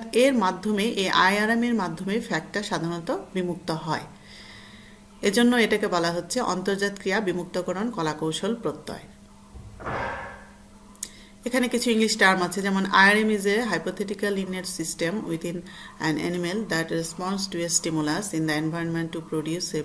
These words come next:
pre-programmed stereotyped behavior or fab। অর্থাৎ এই ফ্যাবকে বিমুক্ত করার যে টেকনিক, সেটাই হচ্ছে আইআরএম।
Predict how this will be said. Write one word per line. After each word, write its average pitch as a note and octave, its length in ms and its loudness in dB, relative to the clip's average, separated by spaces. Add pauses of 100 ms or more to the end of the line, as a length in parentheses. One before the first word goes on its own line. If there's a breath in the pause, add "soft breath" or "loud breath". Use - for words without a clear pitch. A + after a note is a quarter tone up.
(100)
pre-programmed E3 640 -4 (360 loud breath)
stereotyped E3+ 800 -2
behavior D#3+ 500 0
or C#3+ 120 -2
fab। D3 300 -8 (880)
অর্থাৎ G#3 380 0 (720 loud breath)
এই F#3+ 100 0
ফ্যাবকে A3+ 520 6
বিমুক্ত G#3+ 420 4
করার G#3+ 340 4 (340)
যে F#3+ 140 0
টেকনিক, F#3+ 480 0
সেটাই G#3+ 300 2
হচ্ছে G#3 420 -2
আইআরএম। D3 480 0